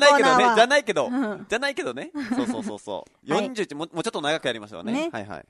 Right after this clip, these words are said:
Speaker 1: 八月八日。
Speaker 2: 八日。
Speaker 1: アーリーがエグザイルのアツシさんからサングラスをもらった。
Speaker 2: おう。
Speaker 1: オーラがあっていい匂いがしたと言っていましたね。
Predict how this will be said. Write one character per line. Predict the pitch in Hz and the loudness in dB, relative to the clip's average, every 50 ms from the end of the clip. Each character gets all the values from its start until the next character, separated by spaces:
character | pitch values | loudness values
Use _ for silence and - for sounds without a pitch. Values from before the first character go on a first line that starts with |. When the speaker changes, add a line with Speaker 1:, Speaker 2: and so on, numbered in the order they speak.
| _ _ _ _ _ _ _ _ _ _ _ _ _ _ _ _ _ | _ _ _ _ _ _ _ _ _ _ _ _ _ _ _ _ _
Speaker 1:
八 | 233 240 277 | -6 -4 0
月 | 240 247 233 - 226 | 0 0 0 0 0
八 | 220 220 | 0 0
日。 | 208 - 208 196 - - | 0 -2 -4 -4 -2 -2
Speaker 2:
八 | 117 117 | -4 -4
日。 | - - 85 - _ _ _ _ _ _ _ _ _ 285 | -2 -4 -10 -12 _ _ _ _ _ _ _ _ _ 4
Speaker 1:
ア | 349 370 | 4 6
ー | 370 | 4
リ | 339 320 285 | 4 2 2
ー | 226 | 2
が | 226 214 - | 2 2 2
エ | - 240 | 2 2
グ | 233 269 | 0 2
ザ | 233 269 277 269 | 2 2 2 4
イ | 254 | 2
ル | 233 | 2
の | 220 208 190 - | 0 -2 0 0
ア | 294 311 | -2 0
ツ | - 359 | 0 -2
シ | 330 - | -2 0
さ | - 285 | -2 -2
ん | 254 240 | -2 0
か | 220 214 | 0 0
ら | 196 196 | 0 2
サ | - 285 | 0 -2
ン | 302 330 | -2 0
グ | 349 370 | 2 4
ラ | 359 370 | 2 4
ス | - 311 | 2 0
を | 247 220 | 0 0
も | 208 202 | 0 0
ら | 202 196 | 0 0
っ | 190 - _ | -2 -2 _
た。 | - - - _ | -6 -6 -6 _
Speaker 2:
お | - 135 127 117 101 | 0 0 0 0 -2
う。 | 85 78 73 _ | -4 -10 -10 _
Speaker 1:
オ | - 262 285 | 2 4 6
ー | 277 | 6
ラ | 269 240 | 6 4
が | 226 220 208 | 4 2 0
あ | |
っ | 202 - | 0 0
て | _ 208 | _ -2
い | 208 269 349 381 | 0 0 0 0
い | 381 | 0
匂 | 370 349 330 302 | 0 2 2 2
い | 269 233 | 2 2
が | 240 220 | 0 -2
し | - - | 0 0
た | - 214 | -2 0
と | - 202 | 0 -2
言 | 190 | -4
っ | - | -2
て | _ 247 | _ -2
い | 240 240 | 0 0
ま | 247 247 | 0 -2
し | - | -2
た | - 196 | -2 -2
ね。 | 233 285 302 | -2 -2 -4